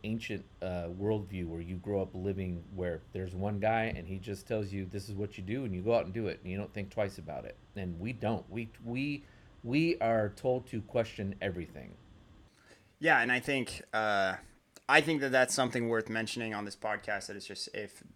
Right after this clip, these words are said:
Speaker 2: if you are of that nature where you are, you know, um, God said it, or it, it's what happens, and so therefore I have to be okay with it, or, or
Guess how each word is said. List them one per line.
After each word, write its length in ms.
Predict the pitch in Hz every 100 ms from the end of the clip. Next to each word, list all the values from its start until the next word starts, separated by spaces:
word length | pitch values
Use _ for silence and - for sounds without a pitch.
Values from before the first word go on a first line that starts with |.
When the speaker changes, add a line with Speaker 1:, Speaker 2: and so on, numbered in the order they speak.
| -
Speaker 2:
if 180 | 113 107
you 180 | 143 156
are 180 | 135 -
of 320 | 123 123 113
that 200 | 117 107
nature 460 | 101 104 - 98 92
where 100 | 101
you 320 | 98 107 104 82
are, 540 | 98 101 98 92 90 - -
you 180 | 117 107
know, 260 | 98 90 85 - - _ - -
um, 560 | 101 190 90 85 85 95 - - _ _ -
God 400 | 117 110 110 104
said 460 | - - 127 123 127
it, 260 | 131 - _ -
or 220 | 101 101
it, 360 | - 107 - -
it's 220 | 110 -
what 180 | 117 104
happens, 460 | 120 127 156 147
and 100 | 120
so 120 | 110 123
therefore 440 | 120 110 117 113
I 80 | 107
have 200 | 107 104
to 60 | 107
be 180 | 98 92
okay 260 | 87 135
with 200 | 135 131
it, 200 | 131 123
or, 200 | 107 95 - - -
or 340 | - 110 101